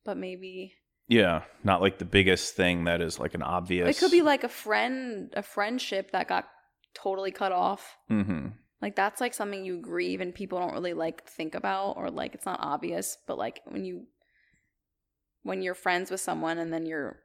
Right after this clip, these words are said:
Speaker 1: you guys cut it off for some reason, it's like, mm,
Speaker 2: Mm-hmm.
Speaker 1: you can be grieving that, yeah.
Speaker 2: Yeah.
Speaker 1: Or something similar.
Speaker 2: Yeah, I think, I mean, regardless of what the obvious or not obvious grieving, it, like, be in touch with your emotions.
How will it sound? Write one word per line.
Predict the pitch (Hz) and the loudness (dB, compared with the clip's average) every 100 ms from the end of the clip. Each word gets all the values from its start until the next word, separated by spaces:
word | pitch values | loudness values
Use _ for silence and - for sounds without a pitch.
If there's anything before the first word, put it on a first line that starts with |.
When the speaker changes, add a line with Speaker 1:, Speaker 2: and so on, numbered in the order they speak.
| _ | _
Speaker 1:
you | - 196 | -8 0
guys | 175 - | 0 0
cut | - 214 | 0 2
it | 175 | 4
off | 156 190 | 6 4
for | - - | 2 -6
some | - 73 | -6 -6
reason, | - - - | -8 -8 -8
it's | - - | -8 -8
like, | 95 - _ _ - | -8 -10 _ _ -14
mm, | - 226 233 _ _ | -12 -12 -16 _ _
Speaker 2:
Mm-hmm. | 110 95 85 76 - _ - | 0 2 0 -4 -10 _ -16
Speaker 1:
you | 208 | -16
can | - 220 | -12 -14
be | 190 | -14
grieving | - 185 196 165 | -10 -10 -8 -10
that, | - - - | -10 -10 -10
yeah. | 214 214 - _ _ | -10 -10 -12 _ _
Speaker 2:
Yeah. | 113 87 80 - _ - | 2 2 0 -14 _ -12
Speaker 1:
Or | |
something | - 226 | -8 -6
similar. | 196 165 - | -6 -2 12
Speaker 2:
Yeah, | 180 113 107 - | 12 12 8 4
I | 147 | 6
think, | 190 170 - - - | 8 4 2 -10 0
I | |
mean, | 123 117 | 4 6
regardless | 110 113 107 117 135 131 - | 6 8 12 12 12 4 6
of | 101 92 - - - _ _ _ _ _ | 4 4 -4 -12 -16 _ _ _ _ _
what | - 98 101 - - _ | 2 6 6 2 -20 _
the | 101 101 - | 2 2 2
obvious | 92 95 98 98 90 - | 2 2 4 2 2 0
or | 95 | 0
not | 92 92 92 | 4 6 6
obvious | 87 92 90 - - - _ _ | 6 6 2 2 -8 -12 _ _
grieving, | - 101 98 104 101 | -2 0 4 2 2
it, | - 104 - | 2 0 2
like, | 90 92 - - - _ _ | -2 -4 -14 -20 -20 _ _
be | 139 | 8
in | 160 | 10
touch | 127 123 | 8 4
with | 117 - | 4 2
your | 95 | 4
emotions. | 90 87 - - - | 4 2 0 -8 -12